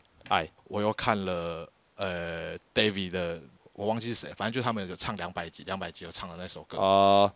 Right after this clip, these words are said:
Speaker 2: 你还记得吗？
Speaker 1: Happy
Speaker 2: 对。
Speaker 1: 不，two hundred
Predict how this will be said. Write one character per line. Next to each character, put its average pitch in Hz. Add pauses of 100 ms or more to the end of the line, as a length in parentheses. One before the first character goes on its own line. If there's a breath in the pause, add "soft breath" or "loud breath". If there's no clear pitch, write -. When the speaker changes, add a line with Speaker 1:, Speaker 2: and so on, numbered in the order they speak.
(200)
Speaker 2:
你 107
还 85
记 90
得 87
吗？ 120
Speaker 1:
Happy 117 (760 soft breath)
Speaker 2:
对。 104
Speaker 1:
不 110 (100)
，two 123
hundred 113